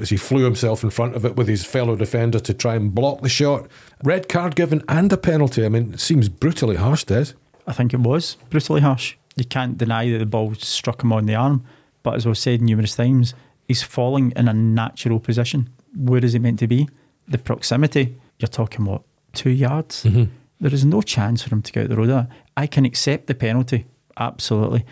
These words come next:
Speaker 2: The red card is extremely, extremely harsh. What's more compounding is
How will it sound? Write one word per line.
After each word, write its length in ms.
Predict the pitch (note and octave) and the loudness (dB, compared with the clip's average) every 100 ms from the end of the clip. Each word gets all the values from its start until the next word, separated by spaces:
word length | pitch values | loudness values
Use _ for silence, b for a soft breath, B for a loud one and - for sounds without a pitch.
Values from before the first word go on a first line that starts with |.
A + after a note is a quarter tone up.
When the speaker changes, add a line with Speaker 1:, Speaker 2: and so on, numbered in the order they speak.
| B - | B -4
Speaker 2:
The 80 | |
red 180 | G#2+ A#2 | -2 -2
card 240 | - G#2+ G#2 | -2 -4 -2
is 120 | G2 | -6
extremely, 880 | F#2 - - - B2 A#2+ A#2+ G#2 F2+ | -6 -6 -8 -4 0 2 2 0 -2
extremely 400 | - - G#2+ G#2 | -6 -4 0 0
harsh. 320 | G#2+ A2 - b b b b _ | 0 -2 -6 b b b b _
What's 320 | - C3 - - | -4 -2 -2 0
more 120 | A2 | 0
compounding 520 | - G#2+ A2+ B2 B2 | 0 0 2 2 2
is 140 | A2 | 0